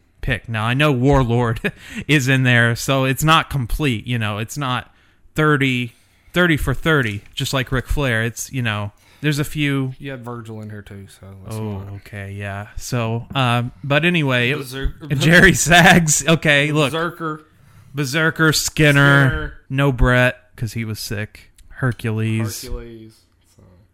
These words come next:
Speaker 1: Repo.
Speaker 2: I, no, I like Repo. Repo, Repo's cool.
Speaker 1: But okay. So, say twenty-four of the thirty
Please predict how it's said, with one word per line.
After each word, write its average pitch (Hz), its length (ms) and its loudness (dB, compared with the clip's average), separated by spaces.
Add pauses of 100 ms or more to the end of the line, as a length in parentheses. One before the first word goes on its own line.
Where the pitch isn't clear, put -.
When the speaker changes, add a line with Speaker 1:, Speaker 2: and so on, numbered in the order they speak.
(320)
Speaker 1:
Repo. 110 640 -2 (300)
Speaker 2:
I, - 320 -14
no, 185 240 -6
I 156 200 -4
like 160 240 -6
Repo. 110 440 -14
Repo, 143 400 -10 (320)
Repo's 139 340 -14
cool. - 240 -20 (480)
Speaker 1:
But 151 180 -2
okay. 131 360 -4 (220)
So, 180 480 2
say 190 240 2
twenty-four 185 720 6
of 135 160 0
the 120 100 -2
thirty 120 520 -2